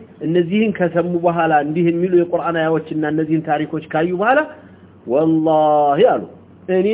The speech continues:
በህይወት ህይወት በህይወቴ ወደፊት የሆነ ነገር አልሰራም ብዬ ከማልኩ እንኳን ከዚያ በኋላ ማፍረሱና መስራቱ የተሻለ ሆኖ ካገኘሁ አፍርሼ ነው የምሰራው።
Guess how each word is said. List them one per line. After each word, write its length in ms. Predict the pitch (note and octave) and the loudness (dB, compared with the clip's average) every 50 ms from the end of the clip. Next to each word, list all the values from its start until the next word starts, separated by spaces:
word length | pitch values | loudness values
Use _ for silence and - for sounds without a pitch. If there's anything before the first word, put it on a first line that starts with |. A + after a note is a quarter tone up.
| A#3 A#3 | -2 -2
በህይወት 420 | F3+ D#3+ E3+ F3 F3 F3 E3+ E3+ F3+ | 0 0 2 2 4 2 2 2 0
ህይወት 360 | F#3 F3+ G3 G3+ A#3 B3+ B3 - G#3 F3 | 0 -2 -2 -2 -4 -4 -6 -8 -12 -8
በህይወቴ 400 | D#3 D#3+ D#3+ F3 F3+ F#3+ F#3 F#3+ A3 G#3 | -4 -2 0 2 2 2 0 0 0 -2
ወደፊት 400 | G3 F3+ G3 F#3+ B3 D#4 E4+ - - - - - - - - - - - - - - - - - - | 0 0 0 0 0 -2 -2 -2 -4 -20 -20 -20 -20 -20 -20 -20 -20 -20 -20 -20 -20 -20 -20 -8 -2
የሆነ 280 | E3+ E3+ F3 G3+ A3 A3 | 0 2 4 4 4 4
ነገር 240 | G#3+ G#3 F#3+ F#3+ F#3 D#3+ | 4 2 2 2 0 0
አልሰራም 500 | E3+ F3 E3 - F#3 E3+ F3+ F#3+ F#3 F3+ | 0 -2 -2 0 0 2 2 2 2 2
ብዬ 200 | D#3+ E3+ F3 E3 E3 D#3 | 0 -2 0 0 0 0
ከማልኩ 500 | D#3 - E3+ F3+ G3 G3 A3 A3+ A3 A3+ B3+ | 2 0 0 2 2 0 0 0 0 0 -2
እንኳን 300 | B3+ B3+ C4+ C#4 D#4 D4+ - - - - - - - - - - - - - - - - - | -2 0 0 0 0 -2 -4 -12 -20 -20 -20 -20 -20 -20 -20 -20 -20 -20 -20 -20 -20 -20 -8
ከዚያ 300 | - D#3 E3 E3 G3 G3 | -4 -2 0 2 2 2
በኋላ 320 | F#3 F#3 F#3 F#3 F#3+ F#3+ F#3+ F#3 E3+ | 2 2 2 2 2 2 2 2 0
ማፍረሱና 720 | D3 D#3+ F3+ F#3 F3+ F#3+ G3 G3+ F#3 F#3+ G3 F3+ F3+ F3+ F3 E3 D#3+ | 0 0 -2 -2 -2 0 -2 -2 -2 -2 -4 -4 -4 -4 -4 -4 -2
መስራቱ 460 | D#3 F3+ F3+ E3 G3 F3+ F3+ F3 F3 F3+ | -2 -2 -2 -2 -2 -2 -2 -2 -2 -2
የተሻለ 420 | D#3+ D#3 E3 E3 E3 F3+ E3 E3+ E3+ | -4 -2 -4 -4 -4 -2 -2 0 -2
ሆኖ 200 | D#3 D3+ E3+ E3+ D#3+ | -2 -2 -2 -4 -2
ካገኘሁ 460 | E3 G3 A3 A3 B3 B3 B3 C4 B3+ B3+ - - - - - - - - - - - - - | -2 -2 -2 0 -2 -2 0 -2 -4 -4 -6 -20 -20 -20 -20 -20 -20 -20 -20 -20 -20 -10 -4
አፍርሼ 460 | C#3 D#3 D#3+ D#3+ E3+ D#3+ E3 - - - D#3 | -2 -2 -2 -2 -4 -8 -8 -12 -6 -4 -2
ነው 140 | D3+ C#3 C3 | -2 -2 -2
የምሰራው። 440 | B2+ B2 A#2 B2 B2 G#2+ G#2 G2+ | -4 -6 -8 -6 -4 -4 -4 -6